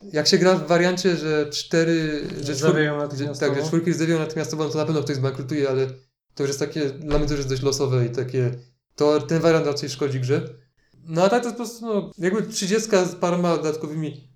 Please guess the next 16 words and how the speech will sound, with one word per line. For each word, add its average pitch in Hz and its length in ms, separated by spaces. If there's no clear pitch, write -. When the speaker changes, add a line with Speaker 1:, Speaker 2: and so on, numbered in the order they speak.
Speaker 1:
regułami, 160 760
raczej 151 480
gorsza 160 320
niż 143 80
czterdzieści 139 560
osiem, 147 440
znaczy 151 160
na 165 60
pewno 165 180
gorsza 147 200
niż 139 120
czterdzieści 139 320
osiem 139 280
albo 123 420
osiemdziesiąt 127 360
dwa. 120 220